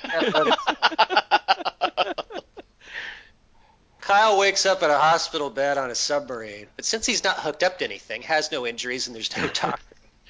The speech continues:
aboard, he just bails. On the bridge, fuck his ex-wife. First she releases Mothra, now Monster Zero. She wakes up ten or eleven more of these. I say we stop trying to rescue her.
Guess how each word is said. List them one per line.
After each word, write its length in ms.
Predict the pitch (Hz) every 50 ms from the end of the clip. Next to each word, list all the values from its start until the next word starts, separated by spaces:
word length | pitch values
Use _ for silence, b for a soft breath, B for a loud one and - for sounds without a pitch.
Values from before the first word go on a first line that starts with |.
| B B B B _ _ - -
aboard, 400 | 190 190 135 110 104 113 120 - -
he 80 | 196
just 240 | 180 - 143 - -
bails. 420 | - 127 110 92 76 90 - - - _ _ -
On 80 | 180
the 80 | 170 147
bridge, 540 | - - 202 131 107 101 127 - - - b b b b b _ -
fuck 180 | 349 294 - -
his 220 | 285 254 220 -
ex-wife. 520 | 226 196 180 - 196 208 208 185 170 - -
First 200 | - 294 269 -
she 100 | - 277
releases 460 | 240 240 226 233 233 - - 151 127 135
Mothra, 420 | 156 196 214 220 214 - 202 180
now 160 | 190 202 196
Monster 320 | 196 202 196 185 - - 131
Zero. 520 | 113 147 175 185 196 214 214 214 214 214 - -
She 160 | - - 254
wakes 200 | 262 254 254 -
up 140 | 240 - -
ten 200 | - 220 208 190
or 20 |
eleven 240 | 185 202 185 160 147
more 220 | 156 190 202 190
of 80 | 151 123
these. 200 | 120 104 107 -
I 100 | 139 180
say 200 | - - 214 180
we 80 | 143
stop 240 | - - 170 - -
trying 160 | - 180 165
to 80 | 143 120
rescue 400 | 131 190 190 - - - 139 113
her. 140 | 98 92